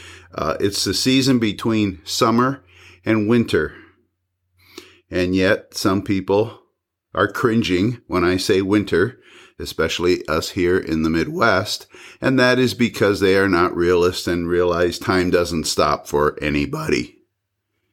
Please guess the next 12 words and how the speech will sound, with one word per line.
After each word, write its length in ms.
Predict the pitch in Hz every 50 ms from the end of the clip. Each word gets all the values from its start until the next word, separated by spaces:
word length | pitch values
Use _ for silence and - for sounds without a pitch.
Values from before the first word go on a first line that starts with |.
| _ _ _ _ _ _ _ _ _ _ _ _ _ _ _ _ _ _
So, 460 | - - 101 78 - 67 - - _ _ _ _ _ _ -
and 180 | 85 90 87
then 140 | 87 87 85
they 280 | 82 82 78 71 - - _ 92
always 320 | 92 87 87 85 85 -
quote 240 | - 107 101 98 -
the 80 | 95
Farmer's 400 | - - 107 104 101 95 98 95
Almanac 560 | 107 98 101 104 98 95 92 87 87 87 - 95
every 260 | 87 85 85 87 82
year, 240 | 82 87 92 92 90
which 340 | 87 85 - - - -